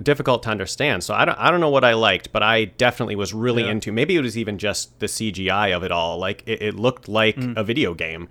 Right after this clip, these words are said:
Speaker 1: I remember getting, I didn't play a lot of video games, but I remember getting the Reboot video game because I just wanted to be in that world and play with Bob and play with Enzo.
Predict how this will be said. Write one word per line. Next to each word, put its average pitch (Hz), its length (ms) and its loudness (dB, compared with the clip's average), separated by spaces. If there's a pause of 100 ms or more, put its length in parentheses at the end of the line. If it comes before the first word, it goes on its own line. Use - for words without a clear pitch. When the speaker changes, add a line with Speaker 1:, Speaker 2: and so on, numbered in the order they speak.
(100)
Speaker 1:
I 131 80 6
remember 151 340 6
getting, 151 340 4
I 110 120 0
didn't 151 180 2
play 175 140 0
a 170 80 2
lot 104 160 2
of - 20 -6
video 98 140 -2
games, 101 200 -4
but 98 120 -4
I 92 40 -4
remember 139 280 2
getting 113 460 2
the 104 80 0
Reboot 120 340 2
video 113 340 0
game 92 380 -2 (220)
because 110 440 2
I 117 140 2
just 117 180 -2
wanted 107 300 -2
to 98 340 0
be 139 160 -2
in 123 100 -2
that 113 220 0
world 117 320 2
and 101 180 -6
play 117 360 0
with 107 200 -2
Bob 104 300 0
and 98 160 -8
play 120 180 -2
with 110 120 0
Enzo. 98 520 -6